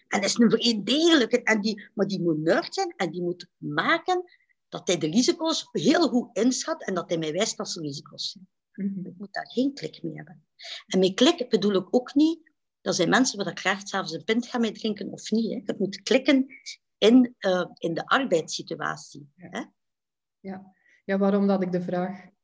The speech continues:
Speaker 2: stel, is gewoon om van u te horen, wat zie jij als kwaliteiten van, van sensitieve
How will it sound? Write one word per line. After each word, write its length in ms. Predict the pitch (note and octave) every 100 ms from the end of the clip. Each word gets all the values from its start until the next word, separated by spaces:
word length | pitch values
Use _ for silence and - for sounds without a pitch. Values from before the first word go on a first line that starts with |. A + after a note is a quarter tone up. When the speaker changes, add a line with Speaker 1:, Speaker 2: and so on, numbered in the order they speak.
| _ _ _
Speaker 2:
stel, 400 | - - F#3+ G#3+
is 180 | A3+ F#3
gewoon 560 | F#3 D3 F3 E3+ E3+ A3+
om 100 | G#3
van 180 | F3+ F3+
u 100 | G#3+
te 100 | A3+
horen, 280 | G#3+ G#3+
wat 140 | F#3+ F3+
zie 220 | - E3+
jij 320 | D3+ E3 G#3
als 160 | F3+ -
kwaliteiten 640 | F3+ E3+ D#3+ D#3+ F3 F#3+
van, 260 | E3 D#3 -
van 180 | D#3+
sensitieve 800 | D3 E3 E3 D#3+ - F3+ F3+ F#3